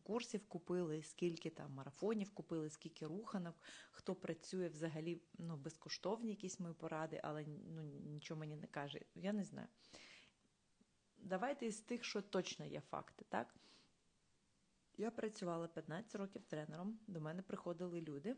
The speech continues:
І дуже часто дівчата красиві, дуже красиві,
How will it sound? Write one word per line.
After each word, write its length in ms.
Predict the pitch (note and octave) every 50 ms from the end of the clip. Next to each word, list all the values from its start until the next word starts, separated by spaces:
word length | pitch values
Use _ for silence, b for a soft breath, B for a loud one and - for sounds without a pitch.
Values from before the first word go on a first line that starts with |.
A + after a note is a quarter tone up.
| - - _ _ -
І 60 | E3+
дуже 280 | D3 D#3+ F3+ G#3 D4+
часто 440 | D4+ - - A3 G3+ G3+ - - -
дівчата 720 | E3+ D#3+ E3+ - - - - F#3 D#3+ E3 G#3 A#3 - F3 D#3 -
красиві, 760 | - - F3 D#3+ - - - - F3 F#3+ A3 G#3+ D#3+ D3 - - -
дуже 360 | D3+ D#3+ E3+ G3 A#3+ A#3 A#3+ A#3
красиві, 540 | A#3 - G3 F#3 - - F#3 E3+ D3+ C#3